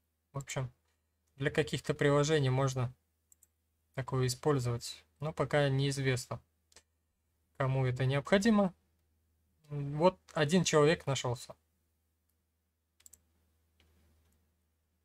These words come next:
Dynamic Server Subsystem. Вещь обязательно. Э, забирайте.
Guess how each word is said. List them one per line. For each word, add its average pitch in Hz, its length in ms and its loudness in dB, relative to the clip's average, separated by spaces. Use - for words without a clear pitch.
Dynamic 156 500 4
Server 139 500 6
Subsystem. 220 800 2
Вещь 151 680 2
обязательно. 190 920 4
Э, 135 200 0
забирайте. 160 960 4